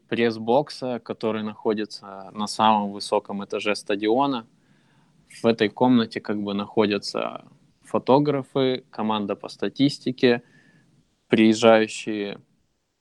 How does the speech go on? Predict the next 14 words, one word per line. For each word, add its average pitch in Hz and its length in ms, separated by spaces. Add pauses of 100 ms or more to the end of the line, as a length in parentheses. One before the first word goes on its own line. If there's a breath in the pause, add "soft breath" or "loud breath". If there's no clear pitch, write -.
(540)
наши 117 320
коллеги 110 380
с 98 80
другой 104 300
команды, 131 480
и - 80
нужно 117 340
для 104 140
них 107 160
всё - 180
организовать. 107 600
Во-первых, 110 560 (920)
нужно 110 280
организовать, 104 760